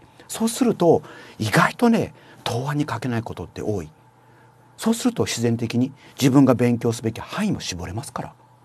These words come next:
無駄な勉強しなくていいってこと。これはぜひね、あの、意識なさってください。漫然とやっちゃダメですよ。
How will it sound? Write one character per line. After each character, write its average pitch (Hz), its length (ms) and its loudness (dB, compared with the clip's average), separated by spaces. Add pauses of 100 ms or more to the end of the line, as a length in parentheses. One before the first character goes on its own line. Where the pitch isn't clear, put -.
(180)
無 117 100 2
駄 101 80 -2
な 98 80 -6
勉 85 220 -10
強 80 140 -10
し - 120 -10
な 71 80 -14
く - 100 -20
て - 80 -20
い 82 140 -8
い 151 40 -6
っ 151 40 -10
て - 120 -20
こ - 120 -20
と。 - 100 -20 (420)
こ 120 160 -4
れ 147 60 -2
は 165 80 -2
ぜ 185 120 4
ひ 127 120 -2
ね、 104 160 -2 (300)
あ - 80 -12
の、 85 220 -10
意 80 80 -6
識 - 200 -10
な 85 120 -12
さ - 120 -12
っ 85 40 -16
て - 160 -20
く - 100 -20
だ - 120 -18
さ - 140 -18
い。 - 100 -20 (480)
漫 170 300 6
然 202 220 8
と 190 80 4
や - 20 6
っ 160 40 4
ち 151 60 0
ゃ 147 40 6
ダ 135 40 6
メ 135 80 6
で 117 40 6
す - 80 -8
よ。 78 160 -8